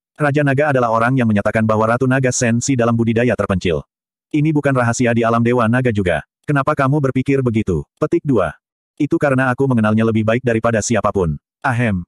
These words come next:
apa yang ingin saya katakan adalah energi mendalam Sensi sangat istimewa, dan budidaya terpencil yang normal sama sekali tidak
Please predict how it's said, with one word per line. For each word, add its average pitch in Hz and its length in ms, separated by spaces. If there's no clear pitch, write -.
apa 156 240
yang 151 80
ingin 131 160
saya 123 240
katakan 120 400
adalah 104 160
energi 110 320
mendalam 101 240
Sensi 135 400
sangat 131 320
istimewa, 98 400
dan 131 160
budidaya 101 320
terpencil 113 320
yang 120 160
normal 117 320
sama 120 240
sekali 104 240
tidak 127 240